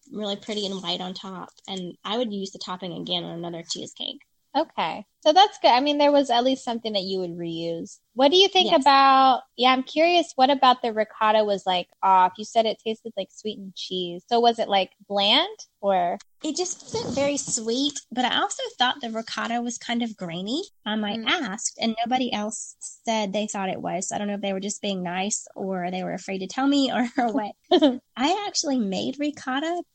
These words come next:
Speaker 1: when we lived in South Carolina. We can't buy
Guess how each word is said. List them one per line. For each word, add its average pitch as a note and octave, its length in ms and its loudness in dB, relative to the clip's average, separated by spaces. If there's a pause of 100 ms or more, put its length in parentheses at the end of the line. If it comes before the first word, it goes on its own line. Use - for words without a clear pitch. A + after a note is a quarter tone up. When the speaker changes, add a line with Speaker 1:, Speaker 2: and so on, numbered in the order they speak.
Speaker 1:
when A#3 180 0
we A3 120 -2
lived A3 380 -6
in G#3 220 -6
South - 260 -8
Carolina. D#4 360 -4 (240)
We A#3 120 -2
can't B3 380 -4 (140)
buy G3+ 580 -4